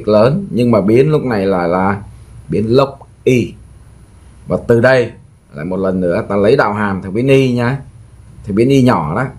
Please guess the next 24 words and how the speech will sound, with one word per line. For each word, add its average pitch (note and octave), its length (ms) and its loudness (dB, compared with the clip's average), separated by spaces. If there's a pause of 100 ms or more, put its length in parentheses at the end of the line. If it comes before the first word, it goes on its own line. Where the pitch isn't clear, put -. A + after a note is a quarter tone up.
(140)
theo F#2 100 -10
biến G#2+ 120 -4
y A2+ 120 -4
nhỏ D#2 340 -4
đó F#2+ 120 -8 (280)
nhá. G#2+ 300 -2 (720)
Coi G#2 180 0
hai G#2 200 -2
cái A2+ 80 -2
này G2+ 160 -4
nè. E2 80 -4 (920)
Đó, F2 100 -8
biểu F2+ 240 -2
thức G#2+ 100 -4
này F2+ 280 0
và E2+ 160 0
biểu D2+ 300 2
thức A2 140 -2 (480)
đầu F2+ 380 2
và E2 160 -4
cái F2 140 -10
biểu E2+ 200 -4
thức - 140 -10
cuối. G#2+ 260 4